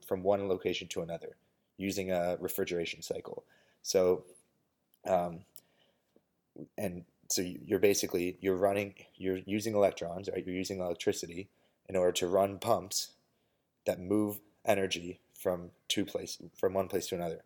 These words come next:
They're incredibly efficient. There's some heat pumps out there that they can,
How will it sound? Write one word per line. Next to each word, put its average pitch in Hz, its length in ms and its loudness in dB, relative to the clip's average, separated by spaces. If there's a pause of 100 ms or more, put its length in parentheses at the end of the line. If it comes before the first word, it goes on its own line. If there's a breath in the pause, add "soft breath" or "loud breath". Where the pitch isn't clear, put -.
(320)
They're 95 140 4
incredibly 98 420 4
efficient. - 400 -2 (360)
There's 90 220 -2 (160)
some 95 260 2
heat 95 160 -4
pumps 92 220 -2
out 92 140 0
there 87 140 0
that 87 260 -4
they 92 80 -8
can, 85 240 -12